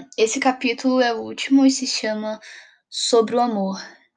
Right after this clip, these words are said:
Espero que vocês gostem, espero que aqueça o coração de vocês também.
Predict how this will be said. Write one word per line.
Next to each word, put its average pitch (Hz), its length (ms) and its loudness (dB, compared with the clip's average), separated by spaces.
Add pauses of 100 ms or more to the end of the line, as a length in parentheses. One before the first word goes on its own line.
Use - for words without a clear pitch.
(1080)
Espero 196 300 -4
que 196 100 -12
vocês 202 380 -6
gostem, 196 500 -4
espero 202 460 -6
que 202 160 -8
aqueça 202 400 -8
o - 20 -20
coração 220 460 -6
de 202 80 -4
vocês - 500 -10
também. - 400 -12